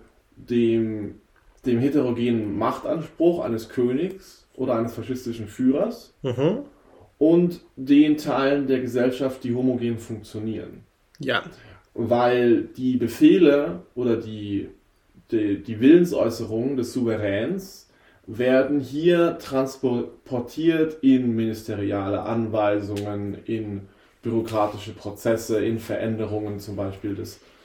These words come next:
Speaker 1: äh, des, äh, Passregimes, also des, wie, wie damit umgegangen wird, wie Menschen sich identifizieren oder, äh, in, ähm,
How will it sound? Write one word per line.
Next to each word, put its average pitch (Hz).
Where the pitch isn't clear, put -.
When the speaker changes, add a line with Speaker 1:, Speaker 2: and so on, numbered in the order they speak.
Speaker 1:
äh, 101
des, -
äh, 101
Passregimes, 113
also 101
des, 98
wie, 98
wie 110
damit 101
umgegangen 101
wird, 101
wie 117
Menschen 101
sich 92
identifizieren 113
oder, 113
äh, 104
in, 104
ähm, 95